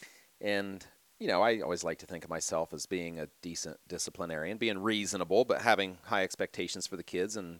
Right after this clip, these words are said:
being willing to, you know, impose a penalty when one needs imposed. But, uh, we had this one sixth grade boy. Man, he was ornery, he was a good enough kid, but we had, there was this issue. The,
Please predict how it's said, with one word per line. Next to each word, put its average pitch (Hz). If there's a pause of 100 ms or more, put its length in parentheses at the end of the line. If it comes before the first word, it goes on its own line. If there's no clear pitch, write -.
being 95
willing 92
to, 85 (640)
you 113
know, 87 (180)
impose 104
a 98
penalty 104
when 101
one 98
needs 95
imposed. 98 (500)
But, 110
uh, 90 (140)
we 98
had 120
this 104
one 101
sixth -
grade 85
boy. 73
Man, 82
he 85
was 78
ornery, 73 (540)
he 196
was 120
a -
good 90
enough 76
kid, 73
but 73 (960)
we 160
had, 135 (300)
there 175
was 170
this 127
issue. 127
The, 101